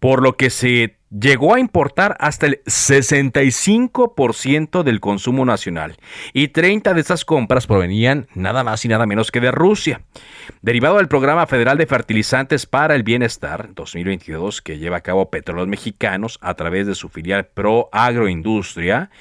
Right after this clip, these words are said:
y que incluye la rehabilitación de plantas productoras, se logró un avance en la producción de urea y fosfato diamónico. El director de Pemex dio a conocer que con la entrada del plan, eh, Pro Agroindustria al plan antiinflacionario,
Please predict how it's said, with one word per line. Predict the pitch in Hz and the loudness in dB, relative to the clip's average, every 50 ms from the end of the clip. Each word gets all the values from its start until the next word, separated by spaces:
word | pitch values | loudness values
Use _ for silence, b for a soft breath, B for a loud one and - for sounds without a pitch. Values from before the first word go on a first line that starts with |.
| B B B B B B | B B B B B B
y | 95 98 | -8 -4
que | - 101 | -2 -2
incluye | 98 90 - 113 117 120 123 120 | -4 -2 -2 -2 0 2 2 2
la | 107 95 | 2 0
rehabilitación | 95 92 87 87 87 82 - 85 - - 110 107 | 0 -2 -2 -2 -4 -6 -6 -6 -6 -4 -2 -2
de | 101 90 | -2 -2
plantas | - - 104 107 110 113 107 110 104 - | 0 0 0 0 0 0 -2 -6 -6 -6
productoras, | 110 101 104 101 - _ 123 113 101 107 123 - - B B B B B B | -6 -6 -6 -8 -6 _ 0 0 2 0 0 -2 -6 B B B B B B
se | - 104 | -6 -4
logró | 95 90 101 110 117 - | -2 0 0 0 -2 -2
un | - 123 113 | -2 -2 -2
avance | 101 95 113 135 135 127 - - 135 127 - - | -2 0 0 -2 -2 -2 -2 -2 -2 -4 -4 -4
en | 104 95 | -4 -4
la | 90 | -2
producción | - 95 92 87 82 - - 113 117 117 110 | -4 -4 -6 -8 -8 -8 -4 -4 -4 -2 -2
de | 104 95 - | -2 -4 -2
urea | 101 95 95 104 110 123 135 131 - | -4 -4 -2 0 0 0 0 0 -2
y | 107 90 | -6 -8
fosfato | - 87 87 - - 110 107 110 - - 117 110 - - | -8 -8 -10 -8 -4 -2 -2 -2 -2 -2 -4 -6 -6 -6
diamónico. | 95 92 90 90 104 127 160 175 160 131 - - - - - B B B B B B B B B B B B B | -4 -4 -2 -2 0 0 2 2 0 -2 -4 -6 -10 -14 -16 B B B B B B B B B B B B B
El | - 87 80 | -8 -4 -4
director | 85 82 - - 107 | -4 -2 -2 -2 -2
de | 113 117 | -2 0
Pemex | - 156 151 156 160 135 | 0 0 0 0 0 0
dio | - 117 | -2 -2
a | 104 | -2
conocer | 110 110 107 - - 117 117 - | -2 -2 -2 -2 0 -2 -2 -2
que | - 107 92 | -2 -4 -4
con | - - 90 85 | -4 -6 -6 -4
la | 82 | -6
entrada | 82 85 - - 110 117 117 113 101 | -6 -6 -4 -2 0 0 0 0 0
del | 92 82 76 | -2 -4 -6
plan, | - _ _ - 92 98 104 113 117 120 120 110 - | -10 _ _ -6 -2 -2 -2 -2 -2 -4 -6 -8 -10
eh, | 90 82 | -12 -14
Pro | - - 92 90 90 92 - - | -10 -6 -4 -2 -2 -4 -4 -4
Agroindustria | 95 92 92 90 90 90 95 123 135 123 - - - 92 104 123 127 - - | -4 -4 -4 -6 -6 -6 -4 -4 -4 -4 -6 -6 -6 -6 -6 -6 -6 -10 -14
al | - - | -16 -12
plan | - 78 90 92 | -10 -8 -6 -6
antiinflacionario, | 90 87 82 87 82 - 90 92 92 - 107 104 - 131 139 139 117 95 95 110 147 196 | -6 -6 -8 -10 -8 -6 -6 -6 -2 -2 -2 -2 -2 -2 -2 -2 -2 -2 -2 -2 -2 -4